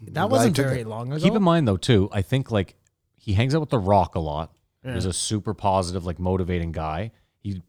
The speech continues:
Speaker 3: might have just been on, on set.
Speaker 1: So
Speaker 3: but
Speaker 1: what is the real Kevin Hart?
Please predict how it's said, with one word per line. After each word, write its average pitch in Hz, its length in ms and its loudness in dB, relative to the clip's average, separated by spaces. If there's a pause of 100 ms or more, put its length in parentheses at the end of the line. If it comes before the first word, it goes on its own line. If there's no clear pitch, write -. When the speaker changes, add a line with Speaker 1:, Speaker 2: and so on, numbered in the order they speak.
(140)
Speaker 3:
might 107 240 -2
have 98 80 -6
just 95 240 -4
been 101 100 0
on, 92 240 0
on 95 140 -4
set. - 400 -4
Speaker 1:
So - 120 0
Speaker 3:
but 160 100 2
Speaker 1:
what 190 200 0
is 190 220 0
the 180 100 0
real 151 280 -2
Kevin 131 280 -6
Hart? 98 200 -12